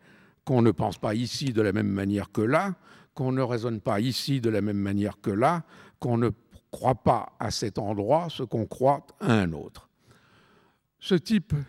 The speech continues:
d'hypothèse a été mise sur le marché au tournant du dix-neuvième et du vingtième siècle, notamment par Lucien Lévy-Bruhl. Et à sa suite, il a, elle a été défendue de manière brillante par de très nombreux auteurs.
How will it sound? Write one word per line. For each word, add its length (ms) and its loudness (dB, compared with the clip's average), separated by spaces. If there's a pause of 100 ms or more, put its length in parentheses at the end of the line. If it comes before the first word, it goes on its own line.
(160)
d'hypothèse 520 4
a 40 6
été 160 4
mise 160 2
sur 140 0
le 80 2
marché 340 0
au 80 2
tournant 320 -2
du 120 -4
dix-neuvième 840 -4 (100)
et 80 2
du 120 4
vingtième 340 4
siècle, 540 4 (260)
notamment 600 2
par 460 -2 (220)
Lucien 580 2
Lévy-Bruhl. 640 0 (720)
Et 360 2
à 80 -6
sa 140 -2
suite, 380 0 (360)
il 160 2
a, 140 2
elle 160 6
a 80 6
été 220 2
défendue 560 2
de 100 2
manière 400 2
brillante 520 2 (160)
par 520 0
de 180 0
très 200 0
nombreux 360 4
auteurs. 540 -6